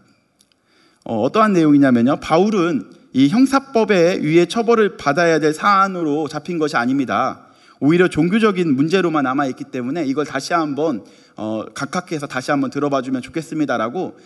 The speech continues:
이게 잘 써서 서신과 함께 이렇게 가이사랴로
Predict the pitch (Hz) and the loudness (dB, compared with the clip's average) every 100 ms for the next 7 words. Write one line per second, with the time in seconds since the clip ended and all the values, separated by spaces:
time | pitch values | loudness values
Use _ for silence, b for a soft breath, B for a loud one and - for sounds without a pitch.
0 | b - 104 101 104 117 113 104 - 185 | b -14 -14 -8 -2 -2 -2 -8 -6 -6
1 | 180 165 226 - - 233 240 226 190 165 | -4 -6 -8 -14 -10 -8 -6 -6 -2 -2
2 | 131 - 110 170 b b _ - - - | -2 -6 -8 -8 b b _ -18 -16 -12
3 | 104 120 123 107 90 117 | -8 -6 -4 -6 -8 -12